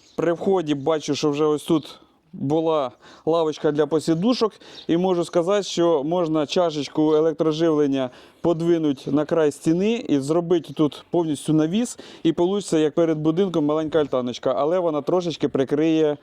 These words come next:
вам вікно. Ну, я думаю, що все одно сонця вистачить. Що ж, давайте зайдемо в будинок. Тут такий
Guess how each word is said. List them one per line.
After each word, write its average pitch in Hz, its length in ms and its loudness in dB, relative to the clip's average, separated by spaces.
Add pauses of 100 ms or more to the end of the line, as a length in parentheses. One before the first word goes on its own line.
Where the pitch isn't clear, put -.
(360)
вам 143 420 -2
вікно. 143 460 0 (460)
Ну, 151 80 0
я 165 100 2
думаю, 160 320 0
що 156 140 0
все 147 160 0
одно 156 260 2
сонця 143 300 0
вистачить. - 520 -4 (360)
Що 160 180 0
ж, 135 60 -2
давайте 170 320 0
зайдемо 147 340 0
в 143 40 -4
будинок. 117 460 -2 (1900)
Тут 180 200 0
такий 160 460 0